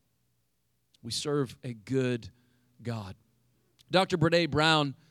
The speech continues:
who talks a lot about shame, she says, "If you left shame in a Petri dish and gave it secrecy, silence, and judgment, it will flourish. But if you douse it with empathy, it cannot survive."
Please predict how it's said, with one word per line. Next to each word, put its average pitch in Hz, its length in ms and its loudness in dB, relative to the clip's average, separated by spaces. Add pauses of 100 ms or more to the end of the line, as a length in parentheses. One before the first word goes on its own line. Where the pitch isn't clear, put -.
who 135 240 0
talks 143 360 -2
a 139 60 -6
lot 135 180 0
about 123 280 -2
shame, 127 340 -6
she 139 160 -6
says, 139 320 -4
"If 127 100 -12
you 147 100 -4
left 180 240 0
shame 185 380 -4
in 143 80 -4
a 135 60 -4
Petri 156 440 -4
dish 135 320 -4
and 127 120 -8
gave 139 200 -2
it 139 80 -12
secrecy, 170 680 -2
silence, 151 600 -4
and 127 140 -4
judgment, 127 500 -4 (260)
it 139 120 -2
will 131 140 0
flourish. 120 640 -4 (760)
But 143 140 0
if 127 100 -4
you 143 120 2
douse 147 440 0
it 147 80 -4
with 143 220 0
empathy, 135 420 -2
it 117 140 -6
cannot 123 420 -4
survive." 107 540 -4